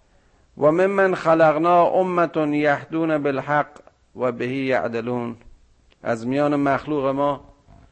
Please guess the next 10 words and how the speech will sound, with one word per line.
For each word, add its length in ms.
گروهی 380
هدایت 600
رو 120
به 120
حق 240
می‌گیرند 640
و 120
عدالت 540
پیشه 280
می‌کنند. 500